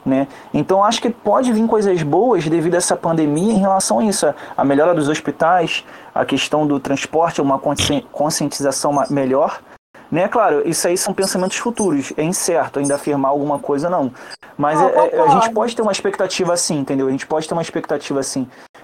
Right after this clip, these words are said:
Speaker 1: de melhora dos hospitais, da
Speaker 2: Não,
Speaker 1: questão do,
Speaker 2: concordo.
Speaker 1: do saneamento básico.
Speaker 2: Cem por cento.
Speaker 1: Tem que ser feito agora, porque se não for feito, a questão é, vai tá prejudicando não só aquela pe-, aquele, aquela população em si, mas a todos os brasileiros.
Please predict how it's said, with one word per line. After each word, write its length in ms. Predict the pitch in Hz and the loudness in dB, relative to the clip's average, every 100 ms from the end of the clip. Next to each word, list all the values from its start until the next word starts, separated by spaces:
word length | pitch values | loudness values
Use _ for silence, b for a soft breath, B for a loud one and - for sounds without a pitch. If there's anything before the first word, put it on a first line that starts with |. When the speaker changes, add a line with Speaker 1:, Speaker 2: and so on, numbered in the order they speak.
| - | -8
Speaker 1:
de 80 | 131 | -4
melhora 280 | 139 143 | 0 0
dos 140 | 135 120 | -2 -4
hospitais, 680 | 139 143 147 170 160 147 - - _ _ _ _ _ 277 | -6 -6 -4 -2 -2 -6 -14 -20 _ _ _ _ _ -2
da 120 | 311 | 0
Speaker 2:
Não, 40 | |
Speaker 1:
questão 200 | 294 320 330 | 2 0 2
do, 60 | 285 | 4
Speaker 2:
concordo. 200 | 262 254 | 4 4
Speaker 1:
do 40 | |
saneamento 580 | - 147 143 139 143 151 | 0 0 -2 -2 -2 -2
básico. 420 | 139 143 139 311 | 0 2 0 -4
Speaker 2:
Cem 120 | - 233 | -4 -4
por 160 | 226 226 | -6 -8
cento. 120 | - | -4
Speaker 1:
Tem 140 | 185 | -2
que 60 | 202 | -2
ser 180 | - 180 | -2 -4
feito 320 | - 175 170 | -2 -2 0
agora, 260 | 160 170 190 | 0 0 0
porque 300 | 180 - 202 | -4 -4 -2
se 160 | - | -2
não 160 | 202 247 | -2 -2
for 180 | 262 220 | -2 -4
feito, 640 | - 202 269 262 147 131 B B B | -2 -2 0 -2 -4 -6 B B B
a 140 | - 151 | -4 -2
questão 420 | 190 180 226 226 | -2 -2 -2 0
é, 140 | 175 170 | 0 -2
vai 200 | 160 170 | -2 -2
tá 100 | 202 | -2
prejudicando 480 | 208 196 208 208 | -2 -2 -2 -2
não 160 | 208 262 | 0 -2
só 320 | - 233 240 | -2 -2 0
aquela 320 | 196 196 214 226 | 0 0 -2 -2
pe-, 200 | - 208 | -2 -2
aquele, 320 | 180 214 208 - | 0 -2 -2 -4
aquela 200 | 170 196 | -2 -2
população 640 | 196 196 202 196 - 208 208 | -2 -2 0 -2 0 0 0
em 80 | 220 | 0
si, 320 | - 175 160 B B - | -2 -2 -2 B B -2
mas 160 | 185 202 | 0 0
a 60 | |
todos 260 | 208 247 226 | 2 0 2
os 180 | 233 226 | 2 2
brasileiros. 580 | 226 214 214 196 170 | 2 2 2 2 0